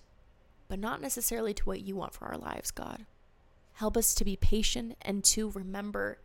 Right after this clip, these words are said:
that your blessings are coming and that you want nothing but goodness for our lives, Lord Jesus. God, you're such an amazing Father, and you just wanna, you just wanna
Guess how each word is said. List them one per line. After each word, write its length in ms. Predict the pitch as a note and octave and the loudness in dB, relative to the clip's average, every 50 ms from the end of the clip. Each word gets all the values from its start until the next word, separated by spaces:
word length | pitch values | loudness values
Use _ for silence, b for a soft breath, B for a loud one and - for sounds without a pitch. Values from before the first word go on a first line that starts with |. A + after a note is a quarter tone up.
| B B B B B B B B | B B B B B B B B
that 140 | - - G3 | -8 -8 -6
your 300 | G3 F#3 G3+ F#3+ G3+ A3+ | -6 -2 0 0 2 2
blessings 600 | A3 A3 G#3+ G#3 G3 - - - G3+ G3+ G3 - - - | 2 2 0 2 2 2 0 0 0 -4 -6 -6 -6 -2
are 220 | - G3+ G#3 A3 | 2 4 4 4
coming 580 | G#3+ - - G#3+ G#3 G#3 G3+ G#3 G#3 G#3+ G#3 - - B B B B B B B B - | 4 4 4 4 2 0 -4 -4 -6 -6 -10 -12 -14 B B B B B B B B -6
and 160 | G3 G3 G3+ | -4 -2 0
that 180 | F#3+ G3 G3 G3 | 0 -2 -2 -4
you 140 | F#3+ G3+ | -4 -4
want 240 | G#3+ G#3+ G3+ F#3 D#3+ | -2 -2 -4 -4 -6
nothing 480 | F3+ F#3 G3 G#3 G3+ G3+ - G3+ G3 F#3+ | -8 -6 -6 -6 -6 -6 -6 -8 -8 -8
but 240 | - F3 - - - | -8 -10 -12 -12 -10
goodness 480 | - F#3 F#3 F#3+ G3 G3 G3 F#3+ - | -8 -8 -8 -8 -10 -6 -4 -4 -4
for 140 | - - G#3+ | -2 -4 -6
our 120 | G#3 - | -8 -8
lives, 360 | G#3+ A3 D#3 A2+ A2+ A2 G#3+ A3 | -8 -8 -8 -8 -8 -8 -10 -10
Lord 200 | A3 A3+ A#3 G#3 | -10 -10 -12 -12
Jesus. 540 | - - - - - - - A3 - - - - - - _ - - - - - - - - | -12 -12 -12 -10 -10 -10 -10 -10 -10 -10 -12 -14 -20 -20 _ -20 -20 -20 -20 -20 -18 -6 -2
God, 220 | - G#3+ A3+ A3+ A3 | 0 2 2 0 -2
you're 100 | G3+ F#3+ | -2 -2
such 300 | - - - G#3+ - G#3 | 0 0 0 0 -2 -4
an 60 | G#3 | -4
amazing 720 | G#3 G3+ G3 G3+ G3+ G#3 G#3 G#3 G#3 A3 G#3+ G3 G3 G3 | -4 -4 -4 -4 -2 -2 0 2 2 2 0 -2 -4 -6
Father, 300 | G3 - G3+ F#3 - F#3 | -4 -2 -2 0 0 -2
and 240 | - - A3+ A#3 A3+ | -4 -4 -4 -2 0
you 60 | A#3+ | 2
just 240 | A3+ - D4+ C#4+ C#4+ | 2 2 2 0 -2
wanna, 280 | D3 - G#3+ - - - - B B B B B B B B B - | -4 -6 -6 -6 -6 -6 -8 B B B B B B B B B -8
you 380 | - B3 - - G3+ A3 C4+ | -6 -4 -4 -4 -4 -6 -6
just 220 | C#4+ D#4+ D#4 - - | -4 -2 0 0 0
wanna 320 | C#4 C#4 C#4 C4+ B3+ A#3 | -2 -2 -4 -4 -6 -6